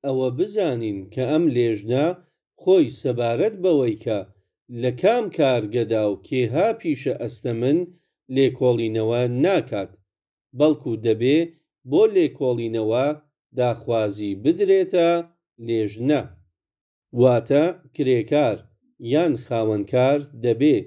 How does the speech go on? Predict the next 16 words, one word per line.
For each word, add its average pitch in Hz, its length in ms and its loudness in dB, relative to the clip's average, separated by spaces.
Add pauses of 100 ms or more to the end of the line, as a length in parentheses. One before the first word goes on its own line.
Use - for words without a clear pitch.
(400)
سەردانی 131 720 0
لێژنەی 113 560 0
پیشە 131 480 -6
ئەستەم 160 520 0
و 117 120 4 (420)
زیانبارەکان 113 1000 0 (100)
بکات 165 500 2
و 170 120 6 (520)
داخواز 123 640 0 (100)
بۆ 170 280 4 (540)
ئەستەم 127 440 -6
هاتنە 117 500 -4
ئەژماری 120 760 0 (440)
پیشەی 147 520 0 (420)
لە 120 120 -2
بەرچاوگیردراو 110 1300 0